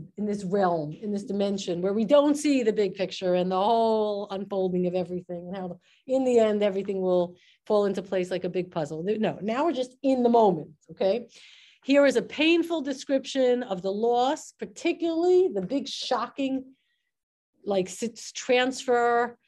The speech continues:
you know, sh-, a shift between who we were as a nation, you know, with our status and our identities, Am Hashem, with all our kavod. Um, it's a loss of our role among the nations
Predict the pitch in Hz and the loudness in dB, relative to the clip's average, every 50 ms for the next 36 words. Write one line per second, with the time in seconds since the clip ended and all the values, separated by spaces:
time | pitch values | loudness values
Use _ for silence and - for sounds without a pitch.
0 | _ _ _ _ _ - 202 196 196 190 180 180 180 190 - - - - 190 180 | _ _ _ _ _ -8 -4 0 0 0 0 0 -2 -8 -10 -10 -8 -6 -4 -4
1 | - - - 311 285 - 285 - - 202 208 - - 226 214 208 196 190 254 240 | -2 0 2 2 2 2 0 -6 -8 -8 -8 -4 -2 -2 0 0 0 0 0 0
2 | 233 214 190 202 240 247 233 190 190 180 185 214 262 254 262 - 240 220 208 202 | 0 0 0 2 2 2 2 0 -2 -4 -4 -4 -4 -4 -4 -4 -2 -2 -2 -2
3 | 190 190 185 190 - _ _ _ _ _ _ _ _ - 190 180 170 165 165 175 | -2 -4 -4 -8 -10 _ _ _ _ _ _ _ _ -4 -2 0 0 0 0 -2
4 | 160 160 - - - 240 247 247 226 208 - - 185 170 160 156 156 151 - 214 | -4 -4 -4 -2 0 2 2 2 2 0 -2 -4 -6 -6 -6 -6 -6 -4 -2 -2
5 | 240 262 254 226 202 185 180 190 175 180 175 165 165 160 - - 233 240 233 220 | -2 0 0 0 0 0 0 0 0 -2 -2 -4 -6 -8 -6 -2 0 2 2 2
6 | 202 185 165 165 180 175 165 165 165 160 160 156 - - - 233 247 226 226 233 | 2 0 -2 -2 -2 -2 -2 -2 -2 -4 -6 -8 -12 -6 -2 -2 -2 0 2 0
7 | 220 214 214 214 214 - - - - _ _ _ _ 202 185 185 175 175 180 180 | 2 0 0 -4 -8 -18 -20 -20 -20 _ _ _ _ -4 0 0 2 0 0 -2
8 | 190 185 - 190 196 214 226 254 - - 254 214 214 196 185 202 208 220 220 220 | -4 -4 -4 -2 2 2 2 2 2 0 0 0 0 0 2 2 2 0 0 0
9 | 214 202 185 180 180 180 180 196 220 247 247 226 - 247 220 220 220 214 - - | -2 -2 -2 -2 -2 -4 -4 -2 -2 -4 -4 -4 -4 -4 -4 -4 -6 -8 -10 -16